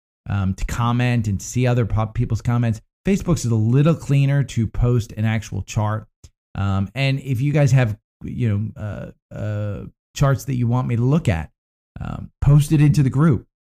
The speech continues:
uh, and, and, and I'll look at it and we can discuss it. You know, you guys can comment back and forth.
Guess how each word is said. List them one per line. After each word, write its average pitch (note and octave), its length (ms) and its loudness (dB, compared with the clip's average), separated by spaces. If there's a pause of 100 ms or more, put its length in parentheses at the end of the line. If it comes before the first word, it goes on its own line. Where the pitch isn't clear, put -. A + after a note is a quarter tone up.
uh, G2 480 -2
and, C3 400 -2
and, B2+ 200 -2
and B2+ 220 -2
I'll B2+ 160 2
look C3+ 240 2
at F#2 200 0
it - 220 -8
and A2+ 220 0
we A#2+ 100 2
can A2+ 180 2
discuss C3 500 2
it. - 160 -6
You G#2+ 100 0
know, G2 100 2
you G2+ 200 0
guys A2+ 200 2
can A2+ 160 -2
comment A#2 440 0
back G#2+ 260 -2
and G2+ 120 -2
forth. A#2 380 -4